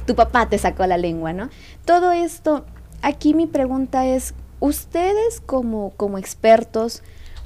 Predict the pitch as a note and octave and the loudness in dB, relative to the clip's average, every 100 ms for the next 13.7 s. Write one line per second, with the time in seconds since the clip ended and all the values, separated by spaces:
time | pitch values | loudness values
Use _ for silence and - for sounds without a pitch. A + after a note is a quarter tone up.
0 | - G#3+ A3 A3+ B3+ D#4 F#4+ F4 C#4 C4+ | -2 -2 0 -2 0 0 2 2 2 2
1 | D4 C#4 A3+ F#3+ F3+ - - - - - | 2 2 0 -2 -4 -8 -14 -14 -14 -12
2 | A3 A3+ C#4+ C#4 C#4 C4+ B3+ C4 A#3 G#3+ | -6 -4 0 0 0 -2 -2 -2 -2 -4
3 | G3+ G3 G3+ A#3 A#3+ G#3+ G#3 G#3+ A3 A#3+ | -4 -4 -4 -4 -2 -4 -4 -4 -2 -2
4 | C#4+ B3+ B3 C4 A#3+ A3 G#3+ B3+ - G#3+ | -2 -2 0 -2 -2 -4 -4 -6 -6 -6
5 | G3 F#3+ G3+ A3+ - G3+ G3 G3+ G#3 A#3 | -2 0 0 -2 -4 -2 0 0 0 -2
6 | G3 A3+ A3+ G3 - - - - - G3+ | -2 -4 -6 -6 -12 -20 -20 -18 -8 0
7 | C#4 D4+ E4 E4 - C#4+ C#4+ D4+ C#4+ E4+ | 4 6 4 0 0 2 4 4 4 0
8 | - - - A3 G#3+ A3 A3+ C4+ D4 D#4+ | -2 -14 -2 2 4 4 4 4 2 2
9 | D#4 F4+ F#4 A#3+ A3+ C4 E4 D4+ G#3+ G3+ | 2 2 2 4 4 6 4 4 2 0
10 | G#3+ C#4+ A#3 A3 G3+ - A#3 A3+ A3+ A3+ | -4 -2 2 4 2 -2 -2 2 2 2
11 | B3 C#4+ C4 G3+ - G#3+ A3+ A3+ - G3 | 2 0 2 0 -2 -2 -2 -4 -4 -6
12 | F#3 F3+ - C4 A#3+ C#4+ - - G3 F#3+ | -6 -2 -2 -2 -4 -6 -8 -10 -6 -6
13 | F3+ F3+ A#3 B3 C4 C4+ | -6 -6 -2 0 0 -4